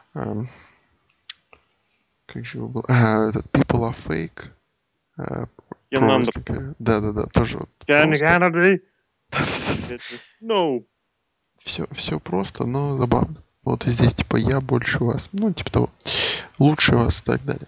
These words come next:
Speaker 1: Вот. Ну и пошел матч. Матч, я не знаю, мне вот это, это настолько рядовые матчи. Как бы спасибо, что они не такие, знаешь, что «О, быстрее закончите». Но и ничего такого, чтобы продолжать. То есть
Speaker 2: Да,
Speaker 1: есть, есть.
Speaker 2: блин, а о чем, что там было?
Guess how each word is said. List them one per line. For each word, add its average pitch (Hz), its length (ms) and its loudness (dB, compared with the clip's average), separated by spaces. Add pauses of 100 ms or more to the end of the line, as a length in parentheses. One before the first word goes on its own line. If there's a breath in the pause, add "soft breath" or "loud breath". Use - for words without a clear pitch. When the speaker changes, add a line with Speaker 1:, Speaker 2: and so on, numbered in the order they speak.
(140)
Speaker 1:
Вот. 120 380 -2
Ну 233 200 0
и 190 120 2
пошел 139 380 0
матч. 175 240 -2
Матч, 156 280 2
я 131 80 4
не 131 100 0
знаю, 123 180 2
мне 123 200 -2
вот 135 220 -4 (280 loud breath)
это, - 200 2 (160)
это 160 160 -2
настолько 151 380 0
рядовые 147 560 4
матчи. 147 560 -2 (180)
Как 127 140 -6
бы 135 80 0
спасибо, - 420 0
что - 160 -6
они 131 220 -6
не 131 120 -6
такие, - 380 -2
знаешь, 131 280 -8
что - 200 -12 (520 loud breath)
«О, 127 260 8
быстрее 123 380 0
закончите». 123 600 -4
Но 175 240 -6
и 175 180 -2
ничего 143 320 -4
такого, 143 280 -6
чтобы - 200 -12
продолжать. 127 560 0
То - 100 -4
есть 123 120 -4
Speaker 2:
Да, 143 420 4
Speaker 1:
есть, - 20 -2
есть. 151 320 0
Speaker 2:
блин, 139 240 -2
а 131 180 0
о 139 60 -2
чем, 185 320 -4
что 196 240 -10
там 190 200 0
было? 151 220 0